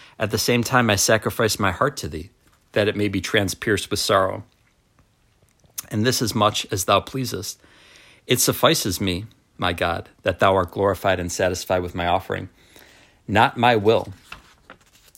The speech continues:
but thine be done. O charity without measure, O constancy without peril, O victory, which deserves the eternal admiration of heaven and earth.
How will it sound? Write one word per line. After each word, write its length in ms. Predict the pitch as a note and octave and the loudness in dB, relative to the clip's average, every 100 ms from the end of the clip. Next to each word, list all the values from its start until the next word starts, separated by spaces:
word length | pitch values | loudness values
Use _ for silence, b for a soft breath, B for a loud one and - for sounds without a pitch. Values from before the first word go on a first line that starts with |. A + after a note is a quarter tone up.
| _ _ _ | _ _ _
but 160 | G#2+ F2+ | -2 4
thine 260 | G#2 G#2 | 4 4
be 100 | F#2+ | -2
done. 320 | F2 F#2+ F#2+ G2+ _ _ _ _ _ _ _ _ _ _ _ _ _ _ _ _ _ _ _ - - | -4 -4 -6 -12 _ _ _ _ _ _ _ _ _ _ _ _ _ _ _ _ _ _ _ -12 -2
O 100 | G#2+ | 0
charity 400 | - B2 B2 A2+ | 2 2 2 0
without 340 | G#2 G2+ F#2+ | 2 2 4
measure, 400 | F#2 G#2 G#2 G2+ b b b b b | 2 -2 -2 -12 b b b b b
O 120 | B2 | 2
constancy 720 | A#2+ - C3+ C#3+ D3 C3 - | 2 0 0 0 -2 -2 -2
without 340 | A#2+ G#2+ F#2+ F2 | 0 2 2 2
peril, 420 | - G#2 F#2 F#2+ _ b b b b b b b b b b | 2 2 2 -4 _ b b b b b b b b b b
O 100 | B2 | 2
victory, 560 | G#2+ D3 - F2 E2+ - - _ _ _ _ _ _ _ _ _ _ _ _ _ _ _ - | 4 0 2 0 0 -6 -20 _ _ _ _ _ _ _ _ _ _ _ _ _ _ _ -8
which 220 | C3+ A2+ | -2 -2
deserves 400 | C3+ A#2 C3 A2 | 0 0 2 0
the 100 | - | 2
eternal 320 | G2 - A2+ G#2+ | 0 2 0 2
admiration 540 | G#2 F#2+ F#2+ G2 - | 2 2 0 0 -2
of 100 | E2 | -6
heaven 220 | G2 F2 | -4 -4
and 100 | E2+ | -2
earth. 300 | F2 F#2+ - | -4 -6 -10